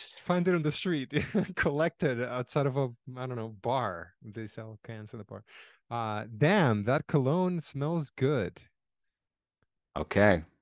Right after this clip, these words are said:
Speaker 1: Yeah, I don't, I mean, I, I hope this is what that is, right? Maybe we're just
Speaker 2: It
Speaker 1: looking
Speaker 2: has
Speaker 1: at
Speaker 2: to be.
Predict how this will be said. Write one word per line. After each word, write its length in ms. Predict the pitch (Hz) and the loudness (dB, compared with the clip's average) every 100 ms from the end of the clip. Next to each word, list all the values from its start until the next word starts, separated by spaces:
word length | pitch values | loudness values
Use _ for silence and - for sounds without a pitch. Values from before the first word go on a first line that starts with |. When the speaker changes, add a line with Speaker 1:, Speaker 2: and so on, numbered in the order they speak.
| _ - | _ -6
Speaker 1:
Yeah, 420 | 98 92 87 87 | -2 -2 -4 -4
I 100 | 90 | -6
don't, 240 | 92 92 - _ _ _ - | -6 -6 -10 _ _ _ 2
I 80 | 156 | 4
mean, 200 | 151 127 | 6 4
I, 240 | 123 135 - | 4 2 -2
I 100 | 117 | 2
hope 260 | 156 202 | 4 2
this 160 | - 143 | 0 -2
is 180 | 120 101 | -2 -4
what 160 | 107 - - | -6 -4 -4
that 160 | 95 | -2
is, 340 | 92 92 101 104 | -2 -4 -6 -4
right? 300 | 104 139 131 - | -2 -4 -6 -8
Maybe 320 | 117 123 131 | -4 -2 -2
we're 180 | 123 120 | 0 -2
just 340 | 117 110 - | -2 -6 -4
Speaker 2:
It 40 | 113 | 6
Speaker 1:
looking 160 | 131 | 8
Speaker 2:
has 340 | 117 143 175 - | 10 10 10 8
Speaker 1:
at 60 | |
Speaker 2:
to 80 | 107 | 6
be. 280 | 80 67 | 6 2